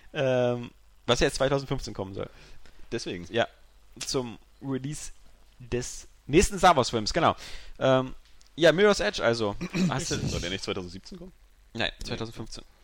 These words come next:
Speaker 1: Und ab dann alle zwei Jahre.
Speaker 2: Avatar wahrscheinlich zweitausend.
Speaker 1: Ja, also da
Speaker 2: Ja.
Speaker 1: möchte ich mal wissen, wo dann Jimmy, Jimmy Cameron, woran der nur so lange arbeitet.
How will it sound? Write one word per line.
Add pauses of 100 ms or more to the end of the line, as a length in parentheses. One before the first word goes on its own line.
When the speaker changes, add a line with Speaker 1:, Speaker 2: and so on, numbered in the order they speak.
Speaker 1:
Und
ab
dann
alle
zwei
Jahre. (100)
Speaker 2:
Avatar
wahrscheinlich
zweitausend. (380)
Speaker 1:
Ja, (320)
also
da
Speaker 2:
Ja.
Speaker 1:
möchte
ich
mal
wissen,
wo
dann
Jimmy,
Jimmy
Cameron, (600)
woran
der
nur
so
lange
arbeitet.